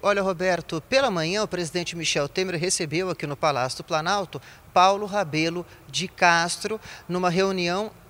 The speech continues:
em que também estiveram presentes os ministros da Fazenda, Henrique Meirelles, e do Planejamento, Diogo Oliveira.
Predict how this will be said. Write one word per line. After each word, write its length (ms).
em 200
que 320
também 580
estiveram 460
presentes 600
os 160
ministros 500
da 160
Fazenda, 580
Henrique 240
Meirelles, 600
e 120
do 180
Planejamento, 1000
Diogo 600
Oliveira. 600